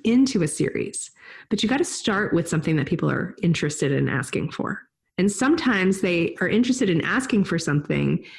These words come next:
that you recognize has a correlation in yoga philosophy, and then you can bring that into the workshop. But that's not how you're marketing it, because you gotta market it around what they're asking for,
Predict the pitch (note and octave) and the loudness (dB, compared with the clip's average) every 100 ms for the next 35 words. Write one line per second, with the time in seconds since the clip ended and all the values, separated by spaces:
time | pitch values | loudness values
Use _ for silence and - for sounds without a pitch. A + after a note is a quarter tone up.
0 | - - F#3+ F3 - F3+ F3+ G#3 A3+ A3 | -20 -2 0 0 2 2 4 4 4 4
1 | G#3 F#3 F#3+ G#3 A3+ G3+ C#3 C3+ - - | 4 2 2 2 0 2 2 0 -2 -2
2 | F3 E3 E3+ - D#3+ D#3 D3+ G3+ E3 D3 | -2 0 -2 -2 -2 -2 0 0 2 2
3 | F3+ G3 C#3 C3 D3+ - _ _ - G3 | 2 0 0 0 0 -4 _ _ 0 4
4 | G3+ F3+ - D#3+ D#3 - D3 A3+ - D3 | 4 4 2 0 0 0 0 0 -2 -2
5 | - - B3+ - - F#3+ F3+ F#3 F3+ G3 | 0 0 -2 -6 0 4 4 4 4 4
6 | D#3+ D#3 F3 A3 C4 F#3+ - F3+ F3+ F3 | 2 4 2 4 4 4 2 0 2 2
7 | E3+ G3+ - - G1+ - - - - - | 2 0 -2 -4 -4 -8 -14 -16 -18 -10
8 | - F3 F#3 G3 G#3 F3 F3+ D#3 D3+ E3 | -4 -2 0 0 2 2 2 2 4 4
9 | F#3 F3 C#3+ C#3+ G2+ - - F#3+ F#3 F#3 | 2 0 0 0 -2 -6 -4 -2 2 0
10 | F#3+ F#3 A3+ F#3+ F#3+ A#3+ - D3+ - F3 | 2 2 4 4 4 2 0 -2 -2 -2
11 | E3+ E3 E3 D#3+ - - E3+ - - G3+ | 0 2 0 0 -4 -4 -6 -6 -6 -6
12 | G#3+ - | -6 -6